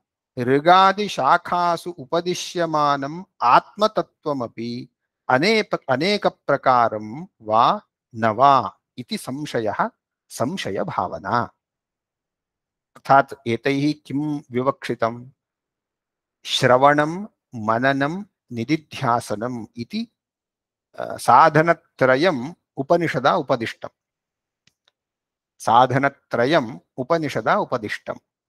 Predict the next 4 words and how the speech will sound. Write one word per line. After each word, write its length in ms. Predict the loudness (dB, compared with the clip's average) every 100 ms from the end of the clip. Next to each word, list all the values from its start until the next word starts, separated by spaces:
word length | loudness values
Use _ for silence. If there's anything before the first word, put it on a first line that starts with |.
| _ _ _ _ _ _
एतत् 600 | 2 2 4 2 0 _
साधनत्रयम् 1500 | 0 4 4 4 0 0 -2 _ -2 0 2 0 -2 -8 -14 -18 _ _ _ _
एतत् 560 | 0 2 2 2 0 _
प्रतिबन्धकत्रयनिवारकम्, 2000 | -4 -2 -2 -2 -2 -4 0 -2 -2 _ 0 0 0 0 2 4 2 0 -2 -2 -6